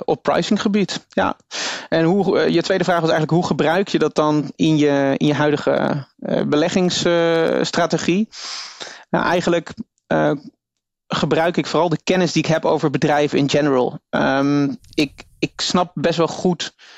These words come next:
denk ik, hoe bedrijven geld verdienen en waar zij uiteindelijk het verschil kunnen maken. Ehm, en daar, ja, denk ik dan op sommige momenten, eh, van te profiteren op het moment dat ik,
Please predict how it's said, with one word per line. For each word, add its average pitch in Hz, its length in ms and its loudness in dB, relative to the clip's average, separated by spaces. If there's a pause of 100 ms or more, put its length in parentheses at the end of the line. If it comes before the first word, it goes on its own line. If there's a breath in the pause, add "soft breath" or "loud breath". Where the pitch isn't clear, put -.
(160 loud breath)
denk 165 220 0
ik, 156 260 -2
hoe 156 380 2
bedrijven 147 560 0
geld 156 320 -2
verdienen 131 420 0 (440 loud breath)
en 143 180 0
waar 147 280 0
zij 151 380 0
uiteindelijk 147 480 2
het - 120 0
verschil 156 320 0
kunnen 143 220 2
maken. 165 480 0 (420 loud breath)
Ehm, 147 640 2 (100)
en 151 160 0
daar, 160 420 0 (420)
ja, 175 200 2
denk 165 280 0
ik 165 160 0
dan 160 260 2
op 160 200 -2
sommige 160 280 2
momenten, 147 720 0
eh, 147 240 2
van 156 180 0
te 143 120 -4
profiteren 147 760 2
op 143 120 0
het 147 100 2
moment 143 420 2
dat 139 160 0
ik, - 280 0